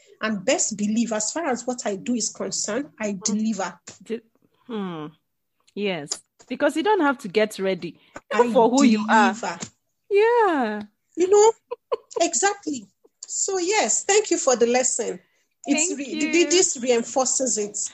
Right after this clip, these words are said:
Speaker 2: Thank you.
Speaker 1: Thank you so
Speaker 2: So please,
Speaker 1: much.
Speaker 2: before you go, drop your handles. And there's something I've been meaning, like, you've not mentioned. You didn't mention where you trained and your
Speaker 1: Ah.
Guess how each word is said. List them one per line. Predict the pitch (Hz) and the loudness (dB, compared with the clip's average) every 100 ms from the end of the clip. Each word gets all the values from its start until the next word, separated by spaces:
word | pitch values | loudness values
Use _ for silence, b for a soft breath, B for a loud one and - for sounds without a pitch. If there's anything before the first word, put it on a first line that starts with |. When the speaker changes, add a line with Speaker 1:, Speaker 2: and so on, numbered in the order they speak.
| B - 302 - | B -18 -18 -12
Speaker 2:
Thank | 254 262 269 262 | -8 -8 -8 -8
you. | 247 247 262 | -6 -4 -4
Speaker 1:
Thank | 254 254 254 | -2 -2 -2
you | 214 | -6
so | - - 262 | -2 4 4
Speaker 2:
So | 214 | 4
please, | 277 247 | 0 0
Speaker 1:
much. | |
Speaker 2:
before | 214 226 240 | -2 -2 0
you | 240 202 | 0 -2
go, | 185 202 | -4 -2
drop | 196 - 180 170 - | -4 -6 -6 -6 -6
your | 202 170 165 | -6 -4 -4
handles. | 170 208 220 196 170 170 - | -6 -4 -4 -4 -6 -8 -8
And | 208 208 | -6 -2
there's | 208 208 | -2 -4
something | - 254 247 277 | -4 -4 -4 -4
I've | 233 180 165 | -4 -6 -8
been | 185 180 | -10 -6
meaning, | 196 208 208 - 190 | -6 -6 -8 -12 -4
like, | 175 180 - | -2 -2 -6
you've | 196 185 | -12 -4
not | 220 220 | -2 0
mentioned. | 190 180 190 - 170 170 | -2 -4 -8 -8 -10 -8
You | 190 | -10
didn't | 202 254 277 | -4 0 2
mention | 233 233 240 220 208 | 0 0 -2 -2 -2
where | 196 | -2
you | 196 170 | -2 -4
trained | 170 - 214 208 202 202 202 208 208 - B B B B B | -8 -4 2 4 6 6 4 2 -4 -10 B B B B B
and | 190 185 180 175 185 180 - | 2 2 0 -2 -6 -10 -12
your | 180 196 175 175 175 175 190 | -4 2 4 4 2 2 0
Speaker 1:
Ah. | 453 392 285 226 202 | -2 0 0 0 -2